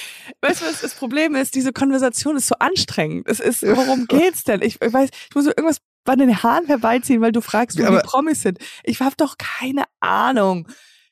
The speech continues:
Speaker 1: Keine Ahnung, weil das ein Promi. Ah, mein, mein, al-, mein altes Büro gegenüber war Lena Meyer-Landrut, hat da gewohnt. Ich bin mal mit der Aufzug gefahren.
Speaker 2: Die hat gewohnt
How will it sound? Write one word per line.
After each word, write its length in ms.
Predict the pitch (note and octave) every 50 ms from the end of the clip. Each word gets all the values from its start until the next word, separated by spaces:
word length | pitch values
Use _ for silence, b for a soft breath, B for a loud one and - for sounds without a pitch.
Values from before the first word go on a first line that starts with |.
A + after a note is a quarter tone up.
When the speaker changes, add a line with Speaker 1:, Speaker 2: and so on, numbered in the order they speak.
| _ _ -
Speaker 1:
Keine 400 | - - B3+ B3 C4+ C4 - -
Ahnung, 220 | - C4+ C#4+ C4
weil 100 | B3+ C4
das 120 | C4 A#3+ B3
ein 100 | B3+ -
Promi. 380 | - - - C4 C4+ C4 A#3+ -
Ah, 240 | - F4 F#4 B3 D#3+ - _ _ _ _ _ _ _ -
mein, 320 | A#3 B3+ B3+ B3+ B3 G#3+
mein, 260 | G#3 B3+ B3+ B3 B3 B3 _ -
al-, 200 | - A#3+ D4 D#4 - _ _
mein 240 | - A#3 A#3 A#3 -
altes 440 | G#3+ B3 D4+ - D4+ C4 - - -
Büro 500 | _ - A3+ G#3+ G3 G#3 A3+ C4 D#4+ F#4+ B4+ C5 - _ _ _ _ _ _ _ _ _ _ _ _ _ _ _ _ _ _ _ _ _ _ _ _ _ _ _ -
gegenüber 680 | - C#4 D4 C4+ C#4 - - C#4 D4+ E4 D#4+ D#4 D#4 C#4+
war 360 | B3+ C4+ B3+ B3+ B3+ B3+ A#3+ - _ _ _ _ _ _ _ _ _ _ _ _
Lena 320 | - A3 A#3+ C#4 C#4 C#4+ C4
Meyer-Landrut, 680 | B3 A#3 A#3 A3+ G#3+ G3 F3 E3+ E3+ - - D#3 -
hat 120 | E3+ D#3 -
da 80 | D#3 D#3
gewohnt. 420 | - D3 C#3 C#3+ C3+ - D3+ - B B B G3 B B B _ _ -
Ich 140 | - G#3+ -
bin 160 | B3+ A#3 A#3+
mal 160 | A#3 G#3+ G#3+
mit 340 | G#3+ F#3+ A3 G#3+ A3 A3 -
der 140 | A#3 - -
Aufzug 360 | F#3 F#3 - - - - -
gefahren. 260 | - D3 B2+ C#3+ C#3+
Speaker 2:
Die 60 | D3+
hat 100 | D3 - -
gewohnt 680 | C3 A#2+ G#2+ D3+ G#3 A3+ C#3+ F#2+ E2 - - - -